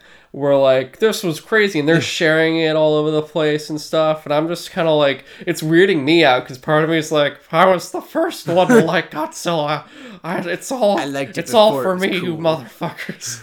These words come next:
Speaker 1: <laughs> And I'm just, I'm like, "Oh shit, now everyone loves this, this is great." And
Speaker 2: Yeah.
Speaker 1: the, the, but the trailer,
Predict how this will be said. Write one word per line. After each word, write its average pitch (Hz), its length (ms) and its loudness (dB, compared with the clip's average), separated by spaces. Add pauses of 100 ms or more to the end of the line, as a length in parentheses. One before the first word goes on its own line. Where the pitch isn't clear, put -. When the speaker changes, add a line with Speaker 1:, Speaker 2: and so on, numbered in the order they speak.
Speaker 1:
<laughs> - 500 2
And 214 200 0
I'm 226 160 4
just, - 480 -16 (640)
I'm 226 280 -2 (120)
like, - 200 0 (560)
"Oh 196 320 2
shit, 220 600 2 (280)
now 202 200 2
everyone 214 480 2
loves 196 280 -2
this, 180 420 -10
this 190 260 -6
is 170 160 -8
great." 190 500 0
And 156 320 0
Speaker 2:
Yeah. 95 260 -8
Speaker 1:
the, 285 160 -4 (120)
the, - 100 -6 (140)
but 127 100 -10
the - 60 -20
trailer, 120 420 -2